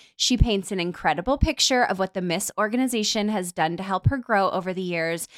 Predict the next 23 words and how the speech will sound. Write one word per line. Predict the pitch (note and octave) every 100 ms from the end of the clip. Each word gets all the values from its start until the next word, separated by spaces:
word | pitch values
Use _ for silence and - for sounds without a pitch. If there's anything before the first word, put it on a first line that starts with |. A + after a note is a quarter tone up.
| - _ A3
and | A3
what | A3 -
competing | A#3 G#3+ A#3 A3+ D4
in | E4
pageants | - F#3 F3+ G3 G3 -
is | G3+ F3+
really | D#3 F3+ E3 D3
like, | D3 F2 - _ _ _ G#3
which, | A3 G#3+ - - _ _ -
if | G#3+
we're | B3 B3
being | C#4 C#4
honest, | - F#3+ F#3 A3+ -
was | A#3 G#3
pretty | - A#3 A3 B3
far | - F3+ E3 F3+ A#3
from | - A3+ G3+
what | G3 - F3
our | E3 D#3+
ideas | E3 D#3+ D3+ E3 -
of | D#3+
it | D#3 -
were. | D3 E2 -